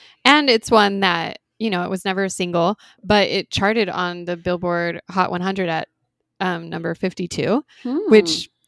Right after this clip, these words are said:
Speaker 1: obviously isn't, like, top, but that was with no promotion and
Speaker 2: Yeah.
Speaker 1: with sixteen other tracks to compete with.
Speaker 2: Yeah.
Speaker 1: And it's one of the, it's one of the Evermore tracks that got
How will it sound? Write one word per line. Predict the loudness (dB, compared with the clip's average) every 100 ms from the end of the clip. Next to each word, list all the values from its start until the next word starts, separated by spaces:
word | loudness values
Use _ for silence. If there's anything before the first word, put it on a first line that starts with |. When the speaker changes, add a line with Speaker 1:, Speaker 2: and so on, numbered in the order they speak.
| _
Speaker 1:
obviously | 2 4 2 0 -2
isn't, | -4 -8 -10
like, | -12 -16 _ -16
top, | -4 -2 -2 -6 -4
but | 4 4 4 -2 _ _ -6
that | 0 0
was | 0 -4
with | -4
no | -2 -2
promotion | -2 -4 -4 -4 -6 -6
and | -6 -6
Speaker 2:
Yeah. | -4
Speaker 1:
with | -6 -6 _ _ _ _ _ _ _ _ _
sixteen | -14 -10 -10 -8 -8
other | -8 -8
tracks | -6 -8 -8 -12
to |
compete | -12 -10 -10 -6
with. | -4 -6 -8 -20 -14
Speaker 2:
Yeah. | -6
Speaker 1:
And | -4 -4
it's | -6
one | -6
of | -6
the, | -8 -12 _ _ -6
it's | -4 0
one | 0
of | 0
the | -4
Evermore | -6 -8 -12 -14
tracks | -14 -14 -14
that | -14 -8
got | -8 -8